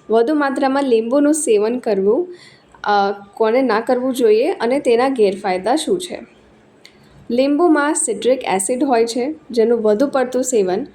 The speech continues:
દાંતના એનેમલને નબળું પાડી શકે છે અને તમારા દાંત નબળા થઈ જાય છે. તેથી લીંબુનું સેવન એકદમ કંટ્રોલમાં કરવું જોઈએ. લીંબુ પાણી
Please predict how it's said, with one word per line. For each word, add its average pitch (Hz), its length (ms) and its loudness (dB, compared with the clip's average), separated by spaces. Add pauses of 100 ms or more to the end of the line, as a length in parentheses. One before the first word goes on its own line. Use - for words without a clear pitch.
(360)
દાંતના 254 760 0
એનેમલને 226 580 2
નબળું 233 380 0
પાડી 190 240 0
શકે 180 340 -6
છે - 280 -14
અને 208 180 2
તમારા 208 340 0
દાંત 208 260 0 (220)
નબળા 247 340 0
થઈ 202 200 -4
જાય 175 220 -4
છે. - 220 -16 (260)
તેથી 254 300 2
લીંબુનું 247 460 0
સેવન 214 520 -2
એકદમ 208 360 -2
કંટ્રોલમાં 202 540 0
કરવું 180 320 -2
જોઈએ. - 280 -4 (1000)
લીંબુ 277 320 0
પાણી 254 280 -2